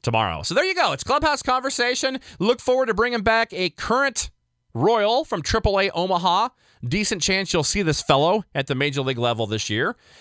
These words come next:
He'll be coming up, I believe Tuesday we'll have him on the show. Got a former Royal booked for middle of the week as well next week.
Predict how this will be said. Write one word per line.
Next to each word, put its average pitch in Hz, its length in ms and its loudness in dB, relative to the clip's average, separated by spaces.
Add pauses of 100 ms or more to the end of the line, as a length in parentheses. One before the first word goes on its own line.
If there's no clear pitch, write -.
He'll 160 80 0
be 156 100 0
coming 160 300 -2
up, 160 180 0 (100)
I 123 60 -4
believe 147 260 -4
Tuesday 143 420 0
we'll 110 140 2
have 110 200 4
him 104 160 0
on 98 120 0
the 95 60 -6
show. 117 360 -2 (1800)
Got 190 160 2
a 170 40 0
former 208 300 2
Royal 190 340 4
booked 202 340 0
for 196 380 0
middle 190 200 -2
of 196 60 -2
the 175 80 0
week 190 240 0
as 120 120 0
well 196 300 4
next 262 240 -4
week. 254 360 -4